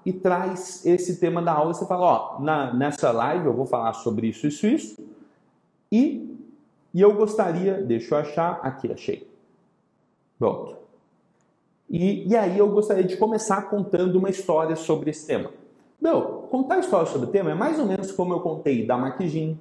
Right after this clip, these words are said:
da nove de julho, depois eu contei da Carol, Entendeu? Quando você traz coisas reais, vamos chamar de exemplos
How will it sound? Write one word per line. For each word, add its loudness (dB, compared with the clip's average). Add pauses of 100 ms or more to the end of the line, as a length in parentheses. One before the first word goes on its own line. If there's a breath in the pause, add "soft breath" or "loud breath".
da 0
nove 0
de -2
julho, 2 (340 loud breath)
depois 4
eu 0
contei 0
da 2
Carol, 0 (300)
Entendeu? 2
Quando 0
você 0
traz -2
coisas 2
reais, -2
vamos -2
chamar -6
de 0
exemplos 0